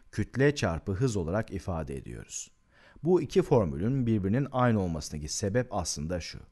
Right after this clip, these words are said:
Kütle bize bir cismin ataleti yani eylemsizliği hakkında bilgi verir.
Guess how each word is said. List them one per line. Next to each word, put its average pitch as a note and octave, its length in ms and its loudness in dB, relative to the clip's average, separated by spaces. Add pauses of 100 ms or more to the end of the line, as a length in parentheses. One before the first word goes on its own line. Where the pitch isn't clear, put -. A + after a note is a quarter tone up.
(500)
Kütle F#3 440 2
bize A#2 340 2
bir A#2+ 140 4
cismin F#2 360 -2
ataleti D#2+ 600 -4
yani B2 520 2 (260)
eylemsizliği A2+ 840 2
hakkında G2+ 560 0
bilgi D#2+ 320 -4
verir. - 360 -14